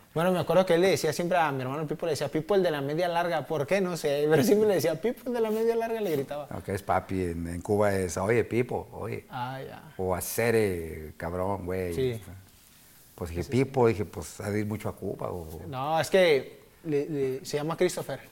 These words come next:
Speaker 1: Nosotros le decimos Cristo. Y mi hermana, la más chiquita, no puede pronunciar Cristo y le decía Pipo.
Speaker 2: Mm.
Speaker 1: Entonces, desde ahí se le empezó a quedar y por eso le decimos Pipo, pues, no por otra cosa.
Speaker 2: Sí, porque yo me quedé con la gorra, me la regaló como
Speaker 1: Sí.
Speaker 2: tipo camuflajeada.
Speaker 1: Ey.
Speaker 2: Dice, "Pipo".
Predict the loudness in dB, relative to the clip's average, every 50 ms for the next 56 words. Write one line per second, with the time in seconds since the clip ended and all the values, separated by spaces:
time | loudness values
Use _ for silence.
0 | -20 -20 _ _ _ _ -20 -10 -6 -4 -2 -2 0 0 0 -2 -2 -4 -4 -4
1 | -4 -4 -4 -4 -8 -10 -8 -6 -4 -2 -2 -2 -2 -2 -2 -2 -2 -2 -4 -4
2 | -6 -6 -6 -6 -4 -4 -6 -8 -10 -18 -20 _ _ _ _ _ -8 -8 -8 -6
3 | -4 -4 -4 -4 -4 -6 -8 -8 -6 -8 -8 -6 -4 -6 -4 -4 -6 -4 -4 -4
4 | -6 -6 -10 -8 -8 -10 -10 -10 -14 -14 -14 -20 -20 _ _ _ _ _ _ _
5 | _ -14 -10 -10 -8 -8 -8 -10 -12 -12 -12 -10 -6 -4 -2 0 0 0 0 0
6 | -2 -2 -4 -4 -6 -6 -6 -6 -10 -8 -4 -4 -4 -2 -4 -6 -4 -4 -4 -4
7 | -2 -2 -2 -4 -4 -4 -4 -6 -8 -4 -4 -4 -4 -4 -8 -8 -8 -12 -12 -12
8 | -16 -18 -18 -18 -12 -10 -10 -10 -10 -10 -14 -12 -12 -12 -10 -2 0 0 2 6
9 | 6 8 8 6 4 4 4 4 2 0 0 0 0 2 2 2 2 2 2 2
10 | 0 0 -2 -4 -4 -4 -6 -6 -6 -6 -6 -6 -6 -2 2 2 4 2 2 -2
11 | -6 -4 -4 -4 -2 0 0 0 -2 -2 -4 -2 0 0 0 0 -2 -2 0 2
12 | 2 2 2 0 -10 -20 -20 -20 -20 -20 -12 -6 -6 -4 0 0 0 0 0 -4
13 | -4